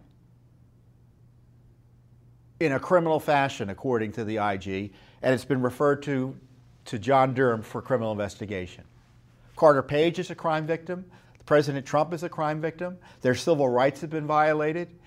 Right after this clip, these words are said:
And what are we talking about here in Washington, D C? Removing the president for asking questions about conduct related to this activity.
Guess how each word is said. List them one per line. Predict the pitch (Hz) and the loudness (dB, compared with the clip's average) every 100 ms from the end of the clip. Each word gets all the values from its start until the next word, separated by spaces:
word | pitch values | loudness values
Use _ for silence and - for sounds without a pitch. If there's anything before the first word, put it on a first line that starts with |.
| - | -10
And | 135 131 | -2 2
what | 131 165 | 4 4
are | |
we | 170 | 2
talking | 165 160 143 156 | 2 0 0 -4
about | 151 151 | 0 2
here | 143 156 | 2 0
in | 143 | 0
Washington, | 143 147 - 143 139 | 0 -2 -2 -6 -6
D | 135 | -6
C? | 131 156 165 127 - _ _ _ _ _ _ _ _ _ _ _ _ _ _ _ - - _ - | -6 -4 -6 -8 -20 _ _ _ _ _ _ _ _ _ _ _ _ _ _ _ -20 -20 _ -8
Removing | 123 139 151 151 | -4 -4 -4 -4
the | 139 | -6
president | - 131 117 107 104 | -2 -2 -2 -6 -10
for | - 110 104 - | -8 -6 -6 -6
asking | 117 117 - 117 | -6 -6 -6 -8
questions | - 113 - 101 85 - _ - | -4 -4 -4 -10 -10 -14 _ -6
about | 117 120 110 - - _ _ _ _ _ _ _ _ _ _ - | -2 2 2 0 -10 _ _ _ _ _ _ _ _ _ _ -16
conduct | - 190 180 131 - - | -4 -2 0 -2 -4 -14
related | 139 143 143 160 143 | -16 -10 -6 -6 -8
to | - 120 | -12 -14
this | 117 - | -12 -14
activity. | 113 - 101 87 | -16 -14 -14 -16